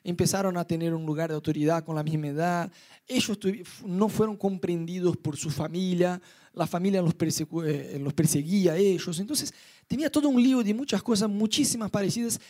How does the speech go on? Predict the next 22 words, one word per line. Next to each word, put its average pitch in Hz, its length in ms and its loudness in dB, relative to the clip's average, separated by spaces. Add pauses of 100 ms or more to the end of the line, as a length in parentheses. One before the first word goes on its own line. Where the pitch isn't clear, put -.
(120)
y 240 180 8
ambos 302 680 0 (200)
fueron 220 360 0
tentados 190 720 0 (360)
en 202 120 4
el 208 140 4
mismo 247 320 2
pecado, 123 500 -4 (140)
el 170 100 -4
pecado 180 340 2
sexual. - 520 -2 (420)
Todos, 160 480 2
los 175 180 2
dos, 202 380 2 (320)
el 147 140 -2
rey 196 180 6
David 247 460 0 (400)
y, 170 220 -2 (540)
y 143 40 -6
José. 143 400 -2 (1800)
Y 240 100 -2
José 294 440 2